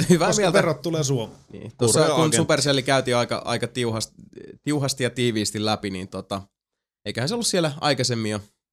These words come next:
Speaker 1: vastaus tähän kysymykseen.
Speaker 3: Kurre on agentti.
Speaker 1: Kurre on
Speaker 2: Niin,
Speaker 1: agentti,
Speaker 2: Kurre on
Speaker 1: se on
Speaker 2: agentti.
Speaker 1: totta. No mutta, ja itse asiassa tällä kertaa kolmas ja viimeinen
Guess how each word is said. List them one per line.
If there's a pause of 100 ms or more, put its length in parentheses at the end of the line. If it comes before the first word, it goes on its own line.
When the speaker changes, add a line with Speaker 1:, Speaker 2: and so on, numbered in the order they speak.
(800)
Speaker 1:
vastaus
tähän
kysymykseen.
Speaker 3:
Kurre
on
agentti. (1120)
Speaker 1:
Kurre
on
Speaker 2:
Niin,
Speaker 1:
agentti,
Speaker 2:
Kurre
on
Speaker 1:
se
on
Speaker 2:
agentti.
Speaker 1:
totta. (840)
No
mutta, (260)
ja
itse
asiassa
tällä
kertaa (440)
kolmas
ja (200)
viimeinen